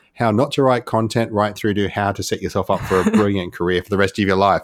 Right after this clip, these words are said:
Speaker 1: So, you know, no small thing here, Rosie. We've just solved the, you know, the world's employment crisis for the next couple of
Speaker 2: Sorted.
Speaker 1: decades. <laughs> Look, thank you so much. That took a completely different turn, and I've, and now I've got this thought process. And I need to <laughs> stop. I need to write down my notes 'cause I'm gonna have to write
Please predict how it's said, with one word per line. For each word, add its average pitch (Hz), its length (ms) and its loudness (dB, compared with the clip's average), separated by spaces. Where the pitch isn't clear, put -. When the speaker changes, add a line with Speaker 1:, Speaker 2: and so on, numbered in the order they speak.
Speaker 1:
So, - 180 4
you 147 160 6
know, 131 160 6
no 170 160 6
small 117 300 4
thing 104 180 0
here, 95 160 2
Rosie. 85 300 2
We've 101 180 2
just - 220 -2
solved 92 320 2
the, 98 80 2
you 90 80 2
know, 82 60 0
the 85 100 -2
world's 85 380 0
employment 87 480 -6
crisis 82 420 -6
for - 100 -6
the 82 60 -4
next 82 160 -4
couple 202 240 -4
of 175 80 0
Speaker 2:
Sorted. 82 140 -6
Speaker 1:
decades. 85 340 -8
<laughs> - 100 -20
Look, 190 300 6
thank 180 240 4
you 285 60 10
so 170 200 6
much. 139 320 4
That 156 160 6
took 147 120 6
a 143 60 6
completely 147 460 4
different 120 360 4
turn, 139 260 6
and 120 80 4
I've, 120 140 4
and 120 140 4
now 123 220 6
I've 120 120 2
got - 160 0
this 107 180 0
thought 120 360 4
process. 104 520 2
And - 100 2
I 107 60 2
need 117 180 4
to - 100 -2
<laughs> - 140 -2
stop. 107 320 0
I 117 80 4
need 113 100 6
to 117 80 6
write 123 260 6
down 120 180 4
my 110 140 2
notes 113 300 2
'cause 117 160 0
I'm 110 100 2
gonna 110 140 2
have 107 140 0
to 107 100 2
write 101 300 4